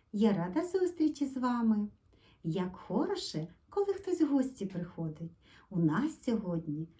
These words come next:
незвичайна гостя. А хто вона, ви дізнаєтесь, відгадавши загадку. Вона висока і струнка, має довгу шию. Вся плямиста вона,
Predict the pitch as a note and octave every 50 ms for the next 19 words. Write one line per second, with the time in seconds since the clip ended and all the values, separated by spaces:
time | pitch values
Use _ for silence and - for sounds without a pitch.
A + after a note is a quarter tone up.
0 | _ _ - G4+ G4+ G4+ - F#4+ F#4+ - - D#4 D4 C4+ A3 F#3 E3 E3+ D#3 C#3+
1 | E3+ E3 E3+ - - - - D#3 D#3 - - - - - - - E3+ D#3+ - -
2 | - _ - - E3+ B3 D#4+ F4+ - - G#3+ F#3 E3+ D#3 D#3 - - - _ -
3 | D#3+ E3 F3+ E3+ - D#3 D3+ - E3 D#3+ D3+ D#3 G3+ C#4 D#4+ D#4 C#4 - - -
4 | D3+ D3+ - - _ - A#3+ C4 - - - F4+ - G#4+ G#4+ G#4 - E4+ E4+ D#4
5 | - D#4 D4 B3+ A3 F3+ D#3+ D3+ - - - - D#3 D#3 - - _ - - -
6 | - - - - D3+ F3 F3+ E3+ E3 E3 D3+ E3 E3 - - - - D#3+ G3 A3+
7 | B3 A3+ G3+ - - D3+ D#3 E3+ E3+ - - - G3 G3 F#3+ F3+ - - - -
8 | - D#3 F#3 A3 A3+ A3 - D3+ E3 - - - - - - - - - _ -
9 | D#3 D#3 E3+ F#3 F#3+ E3+ F3+ D#3+ D3+ - B3+ E4+ G#4 G#4+ G#4 G#4+ - - F4+ F4
10 | E4+ - - - - - G#3+ G#3+ G3+ G3 F3+ D#3 D3 C#3+ D#3 D3 D3+ D#3 - _
11 | _ - - - - - _ _ - - - - F3 F3+ - E3 D#3+ D#3 D#3 D#3
12 | D3+ D3+ D#3 F#3+ B3+ D4 C4+ G#3+ G3 - - - - F3 F3 D#3+ F3 E3+ E3 D#3+
13 | D#3+ D3+ D3 D3 D3+